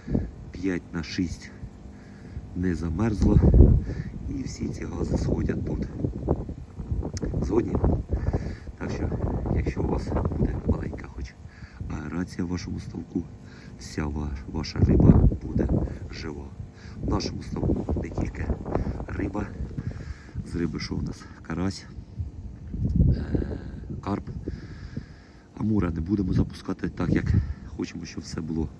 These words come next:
в рослинах. А це така риба, що виїдає все. Так що карась, карась сам завівся. Спочатку сам, потім ми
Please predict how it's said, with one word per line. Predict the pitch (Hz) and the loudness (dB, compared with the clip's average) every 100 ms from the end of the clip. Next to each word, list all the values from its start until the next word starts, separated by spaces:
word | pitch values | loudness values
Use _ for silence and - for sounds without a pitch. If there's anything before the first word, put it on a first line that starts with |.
| - - | -16 -10
в | 85 | -6
рослинах. | 82 - 104 98 - - - - - - - - - | -6 0 2 2 -2 -2 -2 0 0 0 0 -2 -4
А | 87 85 85 82 | -4 -4 -2 -2
це | - | -2
така | 85 - 85 | -6 -8 -6
риба, | 87 87 | -4 -6
що | 80 - 82 - - - - - - | -8 -6 -6 -6 -12 -20 -20 -20 -12
виїдає | 85 80 78 78 78 78 76 - | -4 -2 -2 -2 -2 -2 -6 -12
все. | - 76 - - - - - - - - - - | -6 -4 -4 -4 -6 -4 -4 -4 -8 -6 -6 -6
Так | - | -8
що | 80 - | -8 -8
карась, | 87 87 95 - - - - - - - - - - | -6 -2 -2 -4 -6 -8 -8 -6 -6 -6 -6 -10 -4
карась | 190 - - | -2 -2 -2
сам | 90 85 | -6 -2
завівся. | 80 82 80 85 - - - - | -2 -2 -2 -4 -4 -4 -8 -6
Спочатку | - - - - - | -6 -4 -6 -6 -8
сам, | - 110 - | -4 0 0
потім | - - - - | 0 0 4 4
ми | - | 4